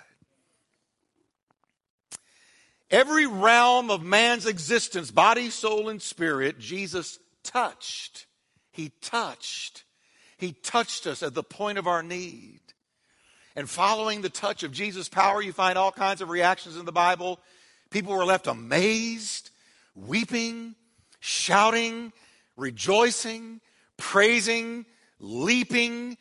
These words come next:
and thanking him. Now, I want to look at some of the unique ways that Jesus touched others. There's lots of ways he did,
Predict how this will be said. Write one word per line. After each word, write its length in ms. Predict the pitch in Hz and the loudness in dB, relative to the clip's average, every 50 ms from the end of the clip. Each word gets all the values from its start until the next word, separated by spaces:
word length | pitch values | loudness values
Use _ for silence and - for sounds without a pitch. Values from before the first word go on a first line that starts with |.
| _ _ _ - | _ _ _ -4
and 200 | - 127 131 127 | 0 0 0 -2
thanking 640 | - - - - - 220 233 226 - - 139 117 110 | -4 -12 -10 -4 0 0 0 0 0 -2 -6 -6 -6
him. 440 | 104 95 101 87 80 - - _ _ _ _ _ _ _ _ _ _ _ _ _ _ _ _ _ _ _ _ _ _ _ _ _ _ _ _ _ _ _ _ _ _ _ _ _ _ _ _ _ _ _ _ _ _ _ _ _ _ _ _ _ _ _ _ _ _ _ _ _ _ _ _ _ _ _ _ _ _ _ _ _ _ _ _ _ _ _ _ - - _ _ _ _ _ _ _ - | -6 -12 -12 -14 -14 -18 -20 _ _ _ _ _ _ _ _ _ _ _ _ _ _ _ _ _ _ _ _ _ _ _ _ _ _ _ _ _ _ _ _ _ _ _ _ _ _ _ _ _ _ _ _ _ _ _ _ _ _ _ _ _ _ _ _ _ _ _ _ _ _ _ _ _ _ _ _ _ _ _ _ _ _ _ _ _ _ _ _ -20 -20 _ _ _ _ _ _ _ 2
Now, 200 | 151 175 196 233 | 4 6 6 6
I 40 | 269 | 6
want 140 | 302 294 | 6 6
to 80 | 285 269 | 4 4
look 140 | 269 254 254 | 2 -2 -2
at 60 | 214 | -4
some 180 | - - 233 220 | -2 -2 -4 -2
of 60 | 196 | -2
the 60 | 190 | -4
unique 420 | 180 175 170 165 202 247 226 - | -4 -4 -4 -4 -4 -6 -6 -4
ways 400 | - 165 143 139 139 143 151 156 | 0 4 4 6 6 4 2 0
that 120 | 143 151 123 | -4 -6 -8
Jesus 400 | 113 143 180 180 165 170 147 - | -6 -6 -6 -6 -6 -8 -10 -4
touched 260 | - 175 165 - - | -2 -2 -2 0 0
others. 240 | 170 165 147 123 113 | 0 0 0 -2 -4
There's 180 | 143 135 113 | -6 -6 -6
lots 400 | 127 127 139 185 233 220 - - | -4 2 4 6 6 6 4 0
of 80 | 180 151 | -6 -2
ways 340 | 143 151 143 139 139 131 - | 2 2 2 2 2 0 -4
he 160 | 135 135 120 | -6 -6 -4
did, 380 | 120 135 127 117 104 104 104 | -2 0 0 0 0 -2 -6